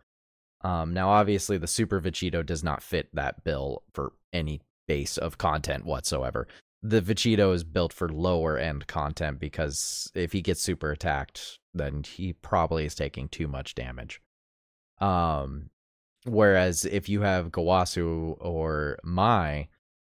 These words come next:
who focus on sealing and supporting allies, but also having chances to evade, they're probably more built for a very small supportive role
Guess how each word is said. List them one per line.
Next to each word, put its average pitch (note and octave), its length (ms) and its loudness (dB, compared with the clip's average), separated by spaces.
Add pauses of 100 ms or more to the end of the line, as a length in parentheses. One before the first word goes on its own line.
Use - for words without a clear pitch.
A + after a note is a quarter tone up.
(140)
who F2 320 0
focus - 640 0
on D2+ 360 -2
sealing F2+ 840 2
and D#2 220 -4
supporting E2+ 580 0
allies, E2 760 2 (120)
but D2+ 180 -2
also E2+ 340 0
having D#2 380 -4
chances D#2 500 -6
to D#2 160 -4
evade, D#2+ 460 0 (540)
they're A2+ 400 6
probably G#2+ 460 4
more G2 220 2
built F2 280 0
for E2 180 -2
a D#2+ 40 -2
very E2+ 260 0
small F2 1080 0 (100)
supportive G2 800 2
role E3+ 400 4